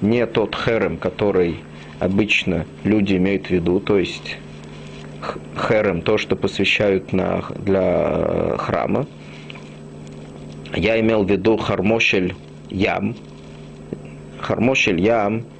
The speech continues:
это, э, какие-то решетот, э, шельдыгим, то есть, э, с-, сети рыбацкие. Несмотря на то, что это объяснение очень далёкое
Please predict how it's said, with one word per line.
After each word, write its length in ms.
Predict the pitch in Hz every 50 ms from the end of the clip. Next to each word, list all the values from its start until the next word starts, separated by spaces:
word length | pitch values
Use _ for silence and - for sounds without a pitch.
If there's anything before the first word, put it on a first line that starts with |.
| - - - -
это, 520 | 101 95 - - 107 98 92 90 87 90 - - - - - - - - - - - - - - - - - - - - - - - - - - 76 - - - -
э, 320 | - 95 87 90 90 90
какие-то 340 | - - - 101 98 - 104
решетот, 640 | - 95 - - - - - 120 110 110 110 - -
э, 220 | - 98 95 92 95
шельдыгим, 800 | 98 - - 101 95 90 92 95 92 92 95 101 90 78 67 -
то 160 | - 104 101
есть, 320 | 95 95 - - - -
э, 180 | 98 92 92 92 - - - - - - -
с-, 160 | - - - - - - - - -
сети 340 | - - 135 131 123 - 214
рыбацкие. 720 | 98 92 90 - 71 - - - - - - - - 50 - - - - - - - - - -
Несмотря 440 | - - - 87 85 - 113 117
на 100 | 117 107
то, 180 | 98 - 110 110
что 460 | - - - - 101 92 87 78 73 - - - - - - -
это 400 | - 104 101 - 113 101 92 87 - - - -
объяснение 720 | 95 90 98 95 - - 113 120 117 107 107 - - -
очень 520 | - 113 101 - - 107 104 98 90 90 92 95 95 95 98
далёкое 680 | - 110 104 117 139 127 - - - 95 71 - -